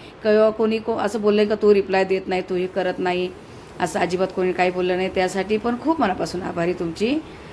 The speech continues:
आणि बघा, चपात्या वगैरे झालेल्या, दीदीला दोन चपात्या पटकन गुंडाळून दिल्या, खूप गडबड केलेली दीदीने मला. पटकन गरम भाजी होती, थंड व्हायला ठेवली तिकडे आणि दोन चपात्या गुंडाळून फ्रूट वगैरे कट करून दिलं आणि झाला हा दीदीचा.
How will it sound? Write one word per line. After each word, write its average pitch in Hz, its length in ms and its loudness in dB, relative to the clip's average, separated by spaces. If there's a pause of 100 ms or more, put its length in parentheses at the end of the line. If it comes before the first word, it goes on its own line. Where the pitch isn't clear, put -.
(200)
आणि 190 160 -4
बघा, 185 200 -2
चपात्या 185 380 -2
वगैरे 175 240 0
झालेल्या, 220 440 0
दीदीला 214 300 2
दोन 208 180 2
चपात्या 214 320 -2
पटकन 214 320 -4
गुंडाळून 208 400 0
दिल्या, 202 240 0 (440)
खूप 233 140 4
गडबड 196 320 4
केलेली 185 320 2
दीदीने 175 300 2
मला. 170 260 0 (640)
पटकन 202 260 0
गरम 202 220 6
भाजी 220 240 0
होती, 226 200 0
थंड 220 220 0
व्हायला 220 220 2
ठेवली 196 300 2
तिकडे 202 340 0
आणि 202 200 0
दोन 196 200 2
चपात्या 196 400 0
गुंडाळून 190 380 0
फ्रूट 190 260 -2
वगैरे 185 220 0
कट 190 180 0 (120)
करून 180 180 0
दिलं 185 280 0 (680)
आणि 180 140 -2
झाला 180 260 -4
हा 180 120 -4
दीदीचा. 185 360 0